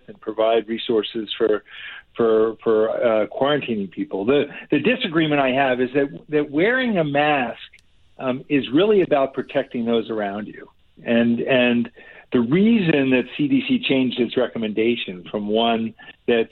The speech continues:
said, "No, masks are really for healthcare workers who are in settings where they're having direct contact with people who clearly have covid," to one where they say, "No, the general public needs to wear masks."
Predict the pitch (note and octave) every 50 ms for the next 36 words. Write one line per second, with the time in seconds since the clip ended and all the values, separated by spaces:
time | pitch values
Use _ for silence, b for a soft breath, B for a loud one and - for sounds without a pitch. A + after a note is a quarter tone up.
0 | - - B2 A#2+ A#2 A#2 A2+ A2+ A2 A#2+ C3 C3 B2+ B2 C3+ C#3 C#3+ D3 C#3+ -
1 | - - C#3+ B2+ A#2 B2 B2 A#2+ A2+ - A#2+ G#2+ A2 C3 C3+ - - C#3 B2 A#2+
2 | B2+ A#2+ A#2+ - B2 A#2 A2+ - - A#2 A2 G#2+ G#2+ G#2+ G#2+ G#2 - B2 A#2 A2+
3 | A2+ G#2 - A2+ A2 G#2+ G#2+ G#2+ G#2 G2+ B B B B B B B - C#3+ C3+
4 | C3 A#2+ A2 B2 B2 A#2 - C#3 B2+ A#2+ A2 B2+ A#2+ G#2+ - A2 G2+ - - A#2+
5 | - - A2+ G#2+ G#2+ A2+ A2 A2 A2 A2 - - - B2 A#2+ A#2 A2+ G#2+ A2 A2
6 | G#2 - - - C3 C3 A#2 A#2 G#2 G2+ - - b b b b b b _ -
7 | B2 B2 C3 B2+ B2 B2 B2 A#2+ A#2 A#2+ A2+ - B2 A#2 A#2 B2 B2+ A#2+ A2 A2
8 | - - C#3 C3+ C3 A#2 - C3 C3+ B2+ C3+ C3 C3 C3+ C3 A#2+ - - A#2 A#2
9 | A2 G#2+ A#2 B2 B2 A#2+ G#2+ G2 -